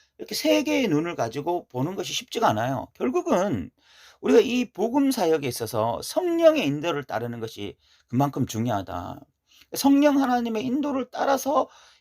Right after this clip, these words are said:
해야만 우리가 가장 지금 하나님의 복음이 필요한 지역에 우리가 서서 그 복음을 전할 수 있는 것이지,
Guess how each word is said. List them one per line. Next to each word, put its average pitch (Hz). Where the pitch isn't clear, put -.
해야만 170
우리가 269
가장 240
지금 170
하나님의 185
복음이 139
필요한 233
지역에 110
우리가 139
서서 175
그 -
복음을 143
전할 117
수 -
있는 113
것이지, 113